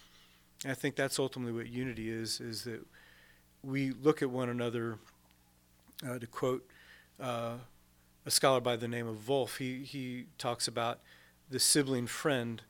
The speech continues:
If we're gonna, if we're truly a Christian, though we may, uh, not have the same sign out front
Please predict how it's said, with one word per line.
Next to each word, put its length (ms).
If 240
we're 120
gonna, 420
if 140
we're 140
truly 360
a 40
Christian, 680
though 140
we 120
may, 560
uh, 380
not 420
have 200
the 80
same 500
sign 400
out 180
front 380